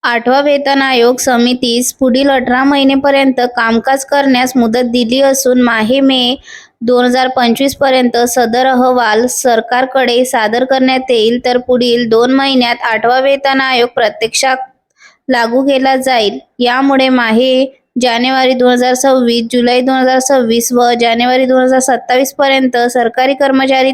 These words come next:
तसेच पेन्शनधारकांना सातवा वेतन आयोगाप्रमाणेच डीए वाढ लागू करण्यात येणार आहे. संभाव्य डीए वाढीचा तक्ता पुढील प्रमाणे. महिना वर्ष जानेवारी दोन हजार सव्वीस,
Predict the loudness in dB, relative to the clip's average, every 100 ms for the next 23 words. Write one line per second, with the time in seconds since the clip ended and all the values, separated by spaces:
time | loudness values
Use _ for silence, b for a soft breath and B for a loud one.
0 | -2 0 -2 -2 -2 -2 0 2 2 0
1 | 0 0 0 0 -2 0 0 0 0 0
2 | -2 -2 B B B -6 -2 0 0 0
3 | 0 0 0 0 0 0 0 0 2 2
4 | 0 0 0 -2 -2 -2 0 0 0 -2
5 | 0 -2 -2 0 -2 -2 -4 -6 -8 _
6 | _ -20 -20 -20 -14 -4 0 2 2 2
7 | 0 0 0 0 -2 0 0 2 0 0
8 | -2 -2 0 -2 -4 -2 -2 -2 0 0
9 | 0 0 0 0 0 -2 -8 _ _ _
10 | -2 2 2 2 2 0 0 0 0 0
11 | 0 0 0 0 0 0 2 2 2 2
12 | 0 2 2 2 0 -2 -6